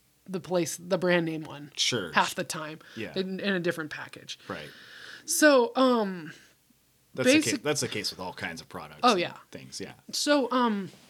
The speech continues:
Speaker 1: it said that there was a problem in the plant, and then the plant was shut down for investigation, and that it was still shut down for investigation.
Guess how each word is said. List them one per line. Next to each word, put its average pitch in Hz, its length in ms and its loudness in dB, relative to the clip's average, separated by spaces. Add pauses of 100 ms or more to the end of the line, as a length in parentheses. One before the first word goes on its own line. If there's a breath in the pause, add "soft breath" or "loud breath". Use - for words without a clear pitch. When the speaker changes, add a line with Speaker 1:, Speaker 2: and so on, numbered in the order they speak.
(760 loud breath)
Speaker 1:
it 220 160 -8
said 277 680 2
that 196 560 0
there 208 220 0
was 208 280 -2
a 208 100 -8
problem 233 320 4
in 285 40 4
the 302 80 0
plant, 196 400 -2
and 202 160 -2
then 190 260 -4
the - 60 -4
plant 214 260 -2
was 233 120 -2
shut 262 180 0
down 220 220 2
for 247 160 4
investigation, 196 880 0 (540 loud breath)
and 214 520 2
that 202 280 0
it 220 120 4
was 190 180 2
still 269 440 2
shut - 340 0
down 170 200 -2
for 160 140 -10
investigation. - 760 -10